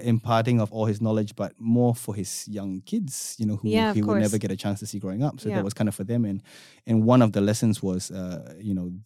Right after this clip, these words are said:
Speaker 1: the, the most important learning that you do is when you don't actually realize you're learning.
Speaker 2: Mm.
Speaker 1: And, you know, that, that really stuck with me. So,
Speaker 2: Yeah.
Speaker 1: you know, again, like, magic to me is a really good medium to, to, to do that.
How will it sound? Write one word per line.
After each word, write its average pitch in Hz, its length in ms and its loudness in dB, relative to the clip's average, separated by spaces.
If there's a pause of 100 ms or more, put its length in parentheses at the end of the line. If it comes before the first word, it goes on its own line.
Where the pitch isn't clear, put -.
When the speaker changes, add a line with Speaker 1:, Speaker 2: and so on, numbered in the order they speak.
Speaker 1:
the, 92 100 -16 (220)
the 101 80 2
most 107 520 2
important 107 440 0
learning 101 300 0
that 95 100 -6
you 92 100 -4
do 147 200 0
is 107 140 -4
when 98 100 -2
you 92 80 0
don't 95 220 -4
actually 98 300 -8
realize 101 340 -4
you're 92 180 -6
learning. 117 240 -2 (220)
Speaker 2:
Mm. 214 880 0
Speaker 1:
And, 101 240 -8
you 98 60 -12
know, 92 120 -8
that, 95 240 -6
that 110 120 -2
really 101 160 0 (100)
stuck - 180 -6
with 92 120 -6
me. 87 180 -2
So, 85 240 -10
Speaker 2:
Yeah. 185 340 -2 (160)
Speaker 1:
you 95 80 -20
know, 85 220 -20 (200)
again, 98 280 -4
like, 80 220 -8
magic 98 360 2
to 101 80 0
me 104 240 4
is 87 120 -4
a 90 60 -2
really 95 240 0
good 95 180 -2
medium 95 640 -2
to, 87 340 -8 (760)
to, 90 800 -8
to - 100 -8
do - 160 0
that. - 160 -6